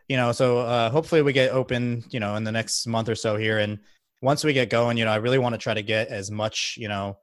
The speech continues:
um, any, any local, there's a, believe it or not, there's actually a lot of local, uh, pros that are down here.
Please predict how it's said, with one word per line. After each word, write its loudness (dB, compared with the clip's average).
um, -2
any, -2
any -2
local, -2
there's -2
a, 2
believe 0
it 0
or 0
not, 2
there's -2
actually -4
a -4
lot 0
of 0
local, -4
uh, -6
pros -6
that -8
are -6
down -8
here. -10